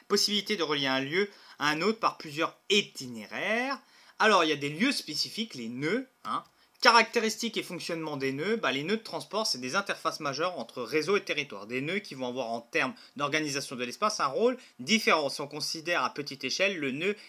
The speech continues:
est le lieu de connexion entre les lignes. Si on est à l'échelle régionale, une échelle de portée différente, moyenne échelle, ces nœuds à grande échelle caractérisés par des aires achalandisses, là où les nœuds va exercer son, son attraction.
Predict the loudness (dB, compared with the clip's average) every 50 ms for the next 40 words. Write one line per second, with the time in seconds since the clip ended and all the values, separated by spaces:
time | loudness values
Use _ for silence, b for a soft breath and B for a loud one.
0 | B B -2 2 2 2 2 2 0 0 0 -2 -2 0 0 -2 -2 0 0 0
1 | 0 0 0 0 2 2 0 0 -4 -8 -10 B B B B -4 -2 0 2 2
2 | 4 6 6 6 6 6 4 4 2 0 -2 -6 -4 -2 0 0 0 0 0 0
3 | 0 0 2 4 6 6 6 6 4 0 B B B B B B B B B B
4 | B B B B B B B B B B _ -8 -4 0 2 2 6 6 6 6
5 | 6 4 0 0 -2 -6 -8 -12 -10 -10 -6 -4 0 2 2 0 0 0 0 0
6 | 0 0 0 0 0 2 2 2 2 2 0 0 0 0 0 0 0 0 0 -2
7 | -4 -4 -2 0 0 0 0 0 0 0 2 2 2 0 0 -4 -6 -4 -2 0
8 | -2 0 0 -2 -2 -2 -4 -4 2 4 4 4 4 4 0 0 -2 -2 0 2
9 | 2 4 4 4 2 0 -2 -4 -6 -4 -2 0 0 0 0 0 0 2 2 2
10 | 2 4 2 0 0 -2 -4 -4 -4 -4 -4 -4 -4 -6 -6 -8 -8 -10 -12 -10
11 | -6 -4 -4 -2 0 0 2 2 2 0 -2 -4 -6